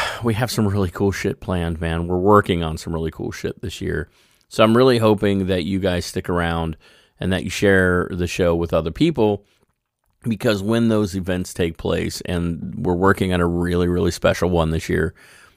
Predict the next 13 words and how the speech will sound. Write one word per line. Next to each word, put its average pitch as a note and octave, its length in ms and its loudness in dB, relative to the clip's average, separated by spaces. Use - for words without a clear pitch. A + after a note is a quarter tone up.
we C3+ 140 0
really C#3+ 220 2
hope A#2+ 340 2
that G2+ 280 0
you G#2 120 -2
can G#2 160 -8
come A#2 180 0
out A#2 300 -4
and F2+ 180 -4
hang G#2 200 -2
out A2 180 0
with F2+ 100 -2
us, - 300 -4